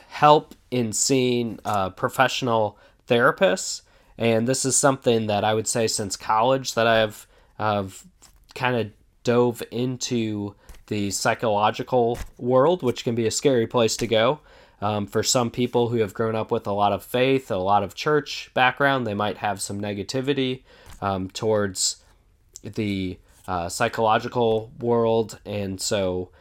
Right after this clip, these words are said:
they don't wanna go to a counselor, they don't wanna go to a therapist, they'd rather go to a pastor at a church.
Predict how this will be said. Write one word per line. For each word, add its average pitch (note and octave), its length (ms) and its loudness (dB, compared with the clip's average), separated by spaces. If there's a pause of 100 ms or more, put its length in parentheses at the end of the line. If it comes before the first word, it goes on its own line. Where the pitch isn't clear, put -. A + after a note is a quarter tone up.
(220)
they G2+ 100 -4
don't G#2+ 200 -2
wanna G#2+ 220 -4
go G#2+ 180 0
to G#2+ 200 -6
a G#2 40 -6
counselor, G#2 520 -4
they G2 120 -4
don't G#2 200 -4
wanna G#2 220 -6
go G2+ 160 -4
to G2+ 160 -8
a F#2 60 -6
therapist, G2 520 -6
they'd F#2 180 -6
rather F#2+ 260 -4
go G2 200 -4
to F#2+ 480 -6
a F2+ 200 -8
pastor A2 760 -2
at G2 120 -6
a G#2 80 -6
church. - 540 -4